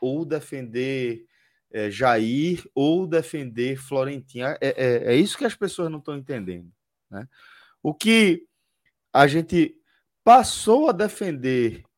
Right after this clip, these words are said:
de forma cada vez mais clara e rotineira ao longo do quarenta e cinco minutos foi a estabilidade.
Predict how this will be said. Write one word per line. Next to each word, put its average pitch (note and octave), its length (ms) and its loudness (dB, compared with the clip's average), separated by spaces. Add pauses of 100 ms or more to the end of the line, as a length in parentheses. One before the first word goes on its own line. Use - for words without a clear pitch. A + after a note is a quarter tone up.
(160)
de C3+ 120 -8
forma D#3+ 340 -4
cada B3 340 0
vez E3 300 -2
mais C3 420 -6 (420)
clara F#3 440 4
e E3 80 2
rotineira B2 880 -4 (340)
ao G3+ 220 4
longo G3+ 640 0
do B2+ 200 -4
quarenta E3 320 -2
e C#3+ 40 -6
cinco C3+ 280 -14
minutos B2+ 540 -10 (280)
foi G#3 180 -2
a G#3+ 240 4
estabilidade. C3+ 1200 0